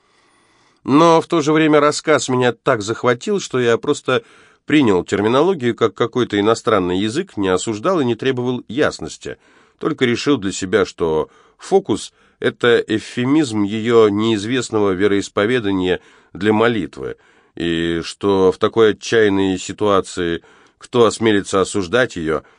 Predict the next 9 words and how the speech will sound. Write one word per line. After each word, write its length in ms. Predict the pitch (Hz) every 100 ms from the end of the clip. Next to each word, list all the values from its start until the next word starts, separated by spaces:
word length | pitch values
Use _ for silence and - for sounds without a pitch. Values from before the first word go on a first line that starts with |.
| _ -
ведь 200 | 95 90
это 160 | -
лишь 220 | 104 98
логичный 500 | 98 95 87 90 95
ответ 380 | 87 87 95 -
на 100 | 90
шок 320 | 87 101 92 -
и 100 | 95
ужас. 480 | 110 131 82 -